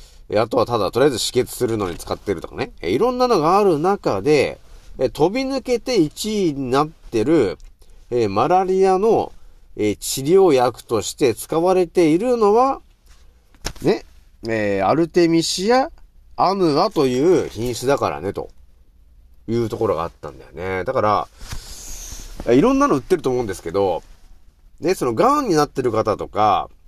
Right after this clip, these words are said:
えー、乳がんになってる方で、ぜひともおすすめしたいのは、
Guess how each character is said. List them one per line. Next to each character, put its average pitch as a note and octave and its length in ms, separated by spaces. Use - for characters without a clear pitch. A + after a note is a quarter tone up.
え A2+ 140
ー、 A#2+ 60
乳 G#3 180
が F3 80
ん - 40
に B2 40
な B2 80
っ A#2 40
て A2 100
る G2 80
方 D#2+ 260
で、 G#2+ 200
ぜ D3 140
ひ - 80
と D#3 100
も G2+ 440
お G#2+ 60
す C3 120
す C#3 120
め B2+ 120
し - 100
た G#3 280
い D3+ 120
の D2 180
は、 E2 300